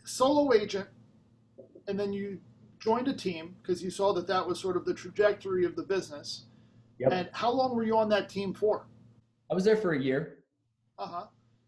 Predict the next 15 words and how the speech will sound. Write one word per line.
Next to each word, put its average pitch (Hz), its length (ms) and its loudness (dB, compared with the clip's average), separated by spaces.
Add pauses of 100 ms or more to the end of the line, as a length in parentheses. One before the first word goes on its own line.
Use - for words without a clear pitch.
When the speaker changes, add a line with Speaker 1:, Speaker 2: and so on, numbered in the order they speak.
(120)
Speaker 2:
So 147 80 2
Speaker 1:
And - 20 4
Speaker 2:
I 147 40 4
Speaker 1:
then 160 120 2
you - 60 -6
Speaker 2:
became 175 160 -8
Speaker 1:
just 165 120 -12
Speaker 2:
the 160 80 -8
number 165 220 -4
one 165 200 0
agent 151 340 -4
quickly, 151 600 -4 (400)
and 123 200 0
then, 127 200 0
uh, 117 460 -2